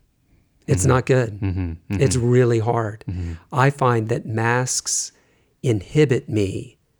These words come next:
Speaker 1: from wanting to go up and talking to, talk to somebody.
Speaker 2: Yeah. Yeah. You're afraid they might rob you.
Speaker 1: Well,
Speaker 2: <laughs> I'm just kidding.
Speaker 1: I mean, it's just,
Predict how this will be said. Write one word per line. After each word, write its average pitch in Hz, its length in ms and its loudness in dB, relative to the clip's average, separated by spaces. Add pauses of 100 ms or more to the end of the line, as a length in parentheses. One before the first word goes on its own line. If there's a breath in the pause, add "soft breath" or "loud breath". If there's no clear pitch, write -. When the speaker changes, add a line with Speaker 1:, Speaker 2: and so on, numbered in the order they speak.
Speaker 1:
from 117 220 -2
wanting 113 240 2
to 110 80 -4
go 110 240 -2
up 107 160 -6
and 110 120 -10
talking 123 380 -8
to, - 100 -20 (160)
talk 123 220 0
to - 80 -8
somebody. 139 460 -10
Speaker 2:
Yeah. 95 300 0 (400)
Yeah. 87 220 -2 (120)
You're 101 120 0
afraid 101 220 2
they 95 80 -4
might 92 160 -2
rob 90 240 0
you. 87 160 -4 (760 soft breath)
Speaker 1:
Well, 196 180 6
Speaker 2:
<laughs> - 0 -
I'm 277 60 2
just 294 120 -2
kidding. - 200 0
Speaker 1:
I 233 80 6
mean, 254 160 4
it's 262 160 -2
just, - 340 0